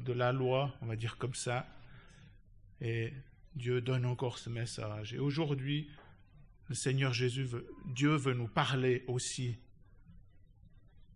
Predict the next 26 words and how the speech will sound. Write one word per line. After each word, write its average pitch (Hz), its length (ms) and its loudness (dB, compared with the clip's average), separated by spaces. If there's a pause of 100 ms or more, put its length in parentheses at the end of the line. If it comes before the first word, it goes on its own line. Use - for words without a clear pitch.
(180)
Aujourd'hui 127 600 0
que 127 80 -2
nous 113 100 2
sommes 113 320 0
à 110 80 -2
la, 110 200 -4 (380)
à 113 60 -4
la 107 100 0
fin 120 300 -2
du 113 140 -4
temps 113 200 -4
de 110 60 -2
la 110 140 0
grâce, 104 400 -4
on 117 80 -4
voit, 123 400 0 (1160)
on 117 60 -4
voit 135 200 4
autour 127 280 2
de 123 140 4
nous, 120 300 0
on 123 120 2
voit 127 480 4 (460)
que 120 420 -2 (400)
les 127 140 -2
choses 131 560 0